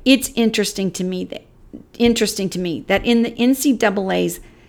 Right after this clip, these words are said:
ten years of record keeping of this issue,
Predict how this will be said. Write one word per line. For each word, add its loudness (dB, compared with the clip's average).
ten 4
years 4
of -8
record 0
keeping 0
of -8
this -2
issue, 0